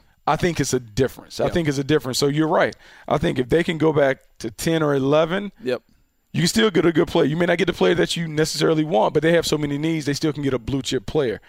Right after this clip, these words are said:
Speaker 1: And that is why it's important to understand the board and
Speaker 2: Yep.
Speaker 1: what is there.
Speaker 2: Stack.
Speaker 1: And I think they can be locked into a strategy. For, if I'm Ballard, I kinda wanna wait to draft day before I make the move, 'cause I
Speaker 2: Yes.
Speaker 1: wanna see what
Speaker 2: Oh, no
Speaker 1: happens.
Speaker 2: question.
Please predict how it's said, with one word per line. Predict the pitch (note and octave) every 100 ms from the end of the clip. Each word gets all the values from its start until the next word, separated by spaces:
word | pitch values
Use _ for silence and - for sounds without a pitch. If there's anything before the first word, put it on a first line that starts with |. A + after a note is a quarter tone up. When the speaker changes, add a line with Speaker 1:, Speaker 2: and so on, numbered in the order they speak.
| - - - -
Speaker 1:
And | C#3+ C#3+
that | C3+ F3 F#3+
is | - F3 - _ _
why | A#2+ C3 A#2+ -
it's | C3
important | C3+ - D3 B2
to | - B2 -
understand | C3+ C3+ - C3+ A2+
the |
board | G2+ B2 C3+ C#3 - _
and | B2
Speaker 2:
Yep. | A#2+
Speaker 1:
what | A#2
is | A2 G2+
there. | B2
Speaker 2:
Stack. | G#2+ G#2 - - D#3
Speaker 1:
And | F#3+ D#3+ A#2 - _ - -
I | D3
think | F3
they | D#3
can | - D#3+
be | C#3+
locked | C3 B2+ C#3 -
into | A#2 A#2+
a |
strategy. | G#2+ D#3 B2 G#2+ - -
For, | - A2+ - _ _ _ _
if | A#2+ C3+
I'm | F#3+ C#3+
Ballard, | D3 D3+ A2+ G2+ - _ _ _ _
I | D3+
kinda | - G#3
wanna | E3 C#3
wait | C#3 -
to | G2+
draft | F#2+ B2 B2+ A#2+
day | A2
before | G#2 - A2
I | G#2+
make | G#2+ -
the | G#2
move, | F#2+ -
'cause | A#2+
I | D3
Speaker 2:
Yes. |
Speaker 1:
wanna | E3 D3+
see | D3
what | B2 C#3+
Speaker 2:
Oh, | F#3
no | C3+
Speaker 1:
happens. | C#3 D3
Speaker 2:
question. | E3 D3+ -